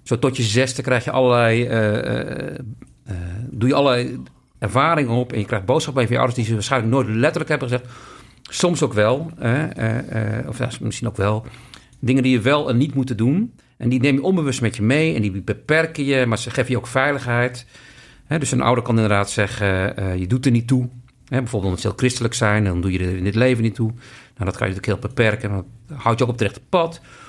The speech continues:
Of een ouder kan zeggen, hè, niet, niet, niet, niet letterlijk, maar bijvoorbeeld omdat ze het voortleven of, of omdat het een keer gebeurd is in een incident. "Je moet de beste zijn." Eh, en dat kan je maar zo onthouden als kind. En dat kan je later ontzettend in de, in, in de war zitten. En we hebben het nou over mannen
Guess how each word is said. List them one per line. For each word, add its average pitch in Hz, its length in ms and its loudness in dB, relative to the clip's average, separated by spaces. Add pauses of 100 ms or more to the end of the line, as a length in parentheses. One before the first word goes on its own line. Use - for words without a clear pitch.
(180)
Of 123 260 -2
een 139 260 -4
ouder 127 260 2
kan 113 140 0
zeggen, 104 640 0
hè, 117 160 2
niet, 127 300 0
niet, 123 160 0
niet, 143 180 2
niet 131 180 0
letterlijk, 131 380 2
maar 107 180 2
bijvoorbeeld 104 340 -4
omdat 104 180 0
ze 113 60 -6
het - 80 -10
voortleven 110 720 2
of, 98 60 -10
of - 240 -8
omdat 104 160 2
het 101 100 -8
een 98 60 -6
keer 101 120 -4
gebeurd 104 460 0
is 95 140 -4
in 98 60 -4
een 98 100 0
incident. 107 480 -2 (460)
"Je 127 80 2
moet 175 140 4
de 156 80 0
beste 135 300 0
zijn." 127 380 0 (800)
Eh, 110 360 0
en 117 60 0
dat 127 140 0
kan 170 100 2
je 160 60 2
maar 151 100 2
zo 156 100 2
onthouden 143 480 0
als - 160 -4
kind. 95 300 -4
En - 100 -6
dat 113 220 -4
kan 127 240 2
je 120 300 0
later 143 360 0
ontzettend 165 720 -2
in 131 100 0
de, 120 200 2 (540)
in, 117 260 0
in 120 140 2
de 110 80 0
war 117 220 2
zitten. 101 240 0
En - 20 2
we 110 60 2
hebben 110 100 0
het 117 80 2
nou 113 60 2
over 104 140 0
mannen 123 380 2